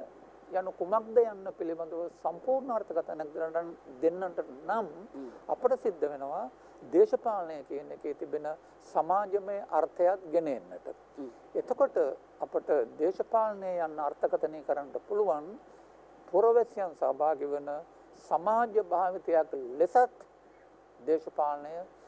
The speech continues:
Speaker 1: තේරුම් ගත හැකි, තේරුම් කළ යුතුයි කියලා. එතකොට එතෙන්දී අපි ඉදිරිපත් කරන්නේ දේශපාලනය පිළිබඳව රාජ්‍ය කේන්ද්‍රීය අර්ථකථනයක්ම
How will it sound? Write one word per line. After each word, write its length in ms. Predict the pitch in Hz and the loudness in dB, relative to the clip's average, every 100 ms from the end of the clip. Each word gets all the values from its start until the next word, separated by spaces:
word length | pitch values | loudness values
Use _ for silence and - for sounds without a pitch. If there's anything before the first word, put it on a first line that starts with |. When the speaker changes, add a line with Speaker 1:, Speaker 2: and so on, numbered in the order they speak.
| - | -20
Speaker 1:
තේරුම් 380 | - 147 143 143 | -2 2 4 2
ගත 240 | 139 131 165 | 0 -2 -4
හැකි, 300 | 160 - 185 196 - - - | -4 0 0 -2 -8 -20 -8
තේරුම් 340 | - 147 156 160 - - - | 2 4 4 -2 -16 -20 -4
කළ 120 | 160 | 0
යුතුයි 360 | 156 160 180 131 | 2 2 4 2
කියලා. 320 | 120 104 117 - - - - | 0 -8 -8 -14 -20 -12 -6
එතකොට 400 | - 247 220 - 135 - - - | -2 2 2 0 -4 -6 -14 -10
එතෙන්දී 420 | - 240 269 262 | 0 0 2 0
අපි 180 | 247 226 | 0 -2
ඉදිරිපත් 400 | 190 175 156 - | -4 0 0 0
කරන්නේ 520 | 143 131 127 131 135 - - - - | -4 -4 -6 -12 -14 -18 -20 -20 -6
දේශපාලනය 800 | 135 214 220 233 226 214 165 143 | 2 2 2 -4 -2 -2 -4 -8
පිළිබඳව 520 | 139 123 135 127 131 131 - - - - | -6 -6 -6 -4 -2 -2 -4 -18 -20 -4
රාජ්‍ය 540 | 143 156 226 214 240 | 2 4 2 2 0
කේන්ද්‍රීය 560 | 233 214 202 196 196 185 | 2 0 -2 -8 -2 2
අර්ථකථනයක්ම 760 | 175 - 175 165 160 156 135 | 0 0 -2 0 0 -4 -4